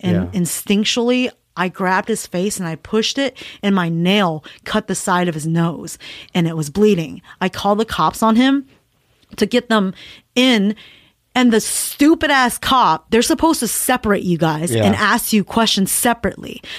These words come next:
Speaker 1: But the bitch ass, dumb ass cop, he asked me, "Do you wanna press charges?" Right in front of him. He's standing right there, and he's standing behind a co-, cop, and he goes, "Well, do you?" Like, mouthing the words,
Speaker 2: Yeah.
Speaker 1: "Well, do you? You wanna press charges on me, huh?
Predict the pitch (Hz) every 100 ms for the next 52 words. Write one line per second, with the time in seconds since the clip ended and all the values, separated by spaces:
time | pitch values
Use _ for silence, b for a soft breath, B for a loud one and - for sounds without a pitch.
0 | B B 226 - _ _ 262 320 320 277
1 | 262 180 - 240 302 294 277 254 - 233
2 | 208 160 - B B B B - 175 285
3 | 311 320 302 - _ _ _ - 226 254
4 | 269 - 208 185 185 - _ - 202 208
5 | 208 214 196 208 185 - 226 208 165 151
6 | - B B 220 320 381 349 320 320 349
7 | 240 185 156 165 339 370 - 359 330 320
8 | 311 320 285 214 220 - 302 - 339 311
9 | 262 262 240 226 240 - - 220 202 190
10 | 185 170 B B _ - 151 165 214 _
11 | _ _ - 139 147 220 240 b b 202
12 | 156 160 185 214 233 240 170 175 160 B
13 | 113 101 147 196 B - 165 147 208 220
14 | 160 151 165 156 - 170 - 180 180 190
15 | 220 247 262 240 180 247